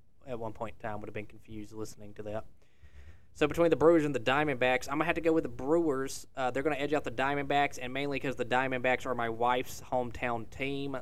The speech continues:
so I hope they lose it. And they've also <laughs> ruined a few championships for the Braves in the past.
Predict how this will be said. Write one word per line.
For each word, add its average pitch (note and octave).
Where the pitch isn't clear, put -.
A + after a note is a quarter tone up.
so A#2
I A#2
hope C3
they A#2+
lose B2
it. C#3+
And A#2+
they've A#2
also C3+
<laughs> B2+
ruined B2+
a A#2+
few B2
championships B2+
for -
the A#2
Braves A#2+
in A#2+
the A2
past. B2+